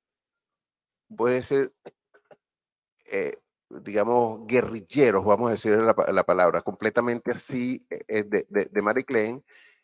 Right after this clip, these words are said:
Y, eh, después, cuando estábamos en la cena, estaba Arán Arugnián,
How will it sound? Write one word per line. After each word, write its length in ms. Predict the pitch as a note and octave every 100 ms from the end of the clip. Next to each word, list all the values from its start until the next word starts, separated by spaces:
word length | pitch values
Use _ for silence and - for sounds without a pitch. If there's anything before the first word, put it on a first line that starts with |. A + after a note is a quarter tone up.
| _ _
Y, 580 | C#3+ C#3 D3 D#3 E3 -
eh, 540 | - A2 G#2 G2+ G2+ G#2
después, 400 | G#2 - G#2+ A2+
cuando 340 | C#3 B2 A#2
estábamos 720 | F#2+ A2 A2 A#2+ B2+ A#2+ A2+ - _ _ _ -
en 120 | A2+
la 120 | B2
cena, 500 | B2 C3+ A2+ B2 C#3+ _ _ _ _ _ _
estaba 680 | G#2 - G2+ F#2+ G#2 G#2 F2+
Arán 360 | - G2+ G2 G#2+
Arugnián, 760 | A#2 A#2+ B2 A#2 A2+ A#2+ B2